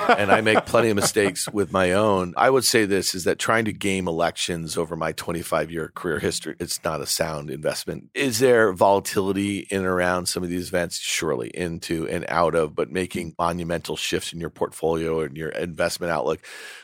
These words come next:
I don't think it makes a lot of sense. And I think you just kinda hinted to the fact that I think there's a lot of data that suggests when one party doesn't have the White House, the House, and the Senate, that markets generally do better.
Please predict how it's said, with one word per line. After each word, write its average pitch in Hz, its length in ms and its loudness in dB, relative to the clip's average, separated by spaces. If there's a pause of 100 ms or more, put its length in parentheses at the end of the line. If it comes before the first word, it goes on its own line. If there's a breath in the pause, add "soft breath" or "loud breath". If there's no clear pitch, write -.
(120)
I 104 80 6
don't 92 240 2
think 92 260 0
it 87 60 -2
makes 87 380 -2
a 101 40 2
lot 90 180 6
of - 80 0
sense. - 220 2
And 101 100 2
I 92 40 4
think 107 260 0
you 101 80 0
just 87 240 0
kinda 87 180 2
hinted 82 360 -2
to 80 80 -8
the 80 100 -2
fact 87 320 2
that 87 180 2 (300 loud breath)
I - 60 0
think 117 180 -2
there's 95 140 2
a 92 40 6
lot 85 200 6
of 85 80 -2
data 85 280 0
that 73 200 -4
suggests 120 600 4
when 90 540 -2
one 92 240 0
party 90 380 4
doesn't 82 320 -2
have 80 240 0
the 76 100 -4
White 73 240 -2
House, 69 320 -4
the - 120 -6
House, 69 360 -2
and 76 80 -10
the - 60 -8
Senate, 120 520 2
that 90 200 4
markets 87 420 0
generally 82 680 0
do 87 280 -4
better. 92 580 4